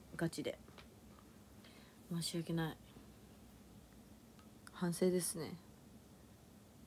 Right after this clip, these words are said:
大丈夫かな？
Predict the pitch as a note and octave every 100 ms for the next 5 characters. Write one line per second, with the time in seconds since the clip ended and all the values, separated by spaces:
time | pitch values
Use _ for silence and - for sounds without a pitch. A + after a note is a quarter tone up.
0 | - - - - - - - - - -
1 | - - - - - - - - - F3+
2 | F#3 F#3 F#3+ D#3 D#3+ D#3 D3+